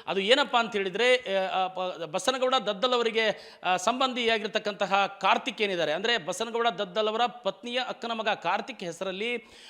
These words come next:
ಆ, ದದ್ದಲ್ ಅವರು ಇವತ್ತು, ಆ, ಭೂಮಿಯನ್ನು ಕೂಡ ಇಲ್ಲಿ ಖರೀದಿ ಮಾಡಿರ್ತಾರೆ ಅಸ್ಕಿಯಾಳದಲ್ಲಿ. ಅಸ್ಕಿಯಾಳದ ಭೂಮಿ ಇವತ್ತು ಲಕ್ಷ್ಮೀ ದೇನು-, ದೇವಿ ಎನ್ನುವಂತಹವರ ಪಿತ್ರಾರ್ಜಿತ ಆಸ್ತಿಯಾಗಿರ್ತದೆ. ಆ ಆಸ್ತಿಯನ್ನ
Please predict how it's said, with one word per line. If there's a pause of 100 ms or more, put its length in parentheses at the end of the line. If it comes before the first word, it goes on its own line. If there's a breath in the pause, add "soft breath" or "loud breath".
ಆ,
ದದ್ದಲ್
ಅವರು
ಇವತ್ತು,
ಆ,
ಭೂಮಿಯನ್ನು
ಕೂಡ
ಇಲ್ಲಿ
ಖರೀದಿ
ಮಾಡಿರ್ತಾರೆ
ಅಸ್ಕಿಯಾಳದಲ್ಲಿ.
ಅಸ್ಕಿಯಾಳದ
ಭೂಮಿ
ಇವತ್ತು (180 loud breath)
ಲಕ್ಷ್ಮೀ
ದೇನು-,
ದೇವಿ
ಎನ್ನುವಂತಹವರ (400 loud breath)
ಪಿತ್ರಾರ್ಜಿತ
ಆಸ್ತಿಯಾಗಿರ್ತದೆ.
ಆ
ಆಸ್ತಿಯನ್ನ